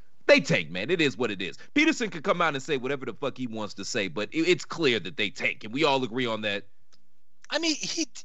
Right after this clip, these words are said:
Speaker 2: he wasn't really mincing words, though. He said we were fighting for our playoff lives weeks before that, and we failed. So,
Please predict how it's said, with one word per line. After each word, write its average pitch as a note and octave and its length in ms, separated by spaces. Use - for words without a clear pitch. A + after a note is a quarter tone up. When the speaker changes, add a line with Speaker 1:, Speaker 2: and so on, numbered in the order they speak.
Speaker 2:
he B3 180
wasn't E4 400
really D#4 300
mincing C#4 420
words, C#4+ 360
though. C3 320
He C4 140
said D4 260
we B3 120
were A3 180
fighting B3+ 440
for A3+ 120
our G#3+ 140
playoff G#3+ 480
lives G#3+ 420
weeks A#3 280
before G3 380
that, F#3+ 260
and F#3+ 140
we G#3 140
failed. F#3+ 580
So, F#3+ 340